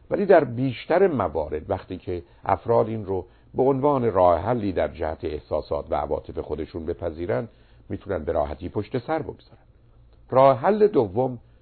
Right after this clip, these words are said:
بدون تردید اداره کردن خشم هست، anger management، که در برنامه‌های آینده مفصل درباره اون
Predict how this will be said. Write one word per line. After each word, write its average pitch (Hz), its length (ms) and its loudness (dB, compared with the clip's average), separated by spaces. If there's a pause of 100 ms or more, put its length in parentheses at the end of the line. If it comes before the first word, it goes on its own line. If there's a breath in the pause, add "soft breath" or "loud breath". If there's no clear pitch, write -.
(160)
بدون 147 300 0
تردید 92 560 -2
اداره 85 440 -4
کردن 80 460 -4
خشم 71 440 -10
هست، 73 280 -12 (460)
anger 90 300 -6
management، 82 680 -10 (420 soft breath)
که 113 80 -2
در 101 180 2
برنامه‌های 90 760 0
آینده 80 460 -4
مفصل 98 600 -6
درباره 76 460 -6
اون 98 220 -6